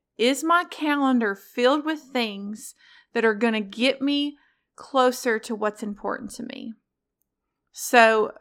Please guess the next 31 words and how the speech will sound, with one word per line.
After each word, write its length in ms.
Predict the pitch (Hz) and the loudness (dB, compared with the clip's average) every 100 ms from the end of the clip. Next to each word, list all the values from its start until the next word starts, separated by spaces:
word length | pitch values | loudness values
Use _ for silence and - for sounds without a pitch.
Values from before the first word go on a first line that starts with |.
| - _ | -20 _
for 260 | _ 233 | _ 0
my 340 | 226 240 285 240 | 4 8 6 6
example, 680 | 202 208 180 196 - 220 - _ _ _ _ _ _ _ _ _ | 0 -6 -6 -6 -8 -8 -12 _ _ _ _ _ _ _ _ _
spending 680 | - - - 254 277 294 | -14 -10 0 2 2 2
time 260 | 269 247 226 | 0 0 0
with 100 | 233 | 0
my 140 | 226 | -4
family 500 | 214 226 208 202 196 | -4 -6 -6 -8 -8
is 180 | 202 196 | -8 -4
number 480 | 220 220 214 202 196 | -2 0 -2 -4 -6
one. 440 | 202 - 214 226 - _ _ _ _ _ _ _ _ - | -10 -12 -12 -14 -16 _ _ _ _ _ _ _ _ 0
Number 300 | 262 262 262 | 2 4 4
one 200 | 247 233 | 2 2
priority. 680 | 233 208 226 233 240 240 _ _ _ _ _ _ - | 0 0 -2 -4 -6 -8 _ _ _ _ _ _ -8
So 140 | 254 | -2
when 160 | 247 247 | 4 4
I 40 | |
look 200 | 302 320 | 4 0
at 80 | 339 | 0
my 140 | 277 | 0
schedule, 480 | 277 - 240 233 214 | 0 -2 -4 -2 -2
is 180 | - 240 | 0 0
it 180 | 370 - | 0 -4
filled 460 | - - 330 330 285 | -12 -6 -2 0 0
with 180 | 254 | -2
things 360 | 254 240 233 226 | -2 -2 -2 -2
that 140 | 226 214 | -4 -4
are 100 | 208 | -4
taking 580 | - - 294 294 330 | -8 -4 -4 -4 -8
me 160 | 320 285 | -4 -4
away 720 | - 233 220 247 226 196 220 | -4 -4 2 2 4 0 -6